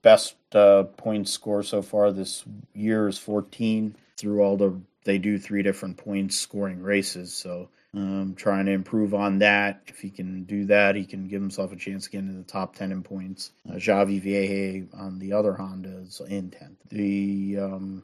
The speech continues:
supercars will race at Pukekohe for the last time, and, uh, Scott, of course, we've talked about it for a while here.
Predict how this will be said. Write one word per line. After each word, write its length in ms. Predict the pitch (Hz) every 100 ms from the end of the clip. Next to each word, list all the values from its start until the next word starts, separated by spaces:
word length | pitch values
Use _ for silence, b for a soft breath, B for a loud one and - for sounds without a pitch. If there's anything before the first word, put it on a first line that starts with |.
| _
supercars 800 | - 127 127 117 127 123 117 110
will 100 | 104
race 320 | 113 110 -
at 160 | 101 -
Pukekohe 560 | 107 107 95 110 110
for 160 | 110 110
the 60 |
last 380 | 104 107 104 -
time, 500 | 110 107 107 104 101 _ -
and, 500 | 107 98 107 104 101
uh, 420 | 104 101 101 101 98 - _ -
Scott, 340 | - 110 101
of 140 | 101 -
course, 340 | 113 104 -
we've 380 | 110 104 98 -
talked 340 | 113 107 -
about 320 | 104 104 104
it 80 | 98
for 220 | - 101
a 60 | 98
while 400 | 101 104 104 101
here. 420 | 104 104 101 101